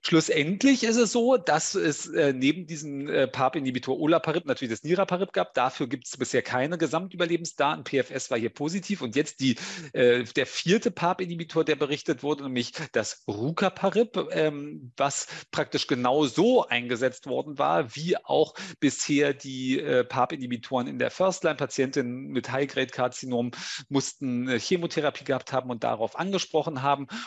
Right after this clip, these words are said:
Und dann haben die Patientinnen, ähm, entweder Rucaparib mit Nivolumab gekriegt, einem Checkpoint-Inhibitor,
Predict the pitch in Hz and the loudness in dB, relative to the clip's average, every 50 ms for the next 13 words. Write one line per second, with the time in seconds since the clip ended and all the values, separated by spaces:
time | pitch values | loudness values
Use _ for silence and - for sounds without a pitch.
0 | 147 - 147 123 127 135 143 143 147 147 139 139 - 139 123 - - - 143 135 | -8 -6 -2 0 2 2 2 0 -2 -4 -6 -6 -6 -6 -6 -4 -2 0 0 0
1 | 139 151 - 139 131 127 127 120 - _ _ _ _ _ _ _ _ _ _ _ | 2 2 0 0 2 0 0 -2 -8 _ _ _ _ _ _ _ _ _ _ _
2 | _ _ _ - 165 156 135 131 135 - - 151 139 135 131 - 135 120 117 113 | _ _ _ 2 4 4 4 4 0 0 2 2 2 2 0 0 0 2 4 4
3 | 104 - - - - - 131 117 110 147 170 175 - 190 170 - - 156 139 117 | 2 0 -4 -12 -18 -16 -16 -8 -4 -2 -2 0 0 0 0 0 0 0 0 2
4 | 147 - - - 123 120 117 - 120 127 151 151 165 185 185 180 196 175 180 175 | 0 0 0 0 -2 -2 -2 -2 -4 -4 -2 0 2 2 2 2 2 2 0 -2
5 | - 180 180 170 - 202 220 214 - - 127 120 120 - - 143 - - - 185 | -2 -4 -8 -2 2 2 2 2 2 -2 -4 -4 -2 -2 -2 -2 0 0 0 0
6 | 180 175 - 175 180 185 180 180 - - - 185 190 214 208 | 0 0 -4 -6 -6 -4 -6 -6 -6 -2 2 4 4 4 2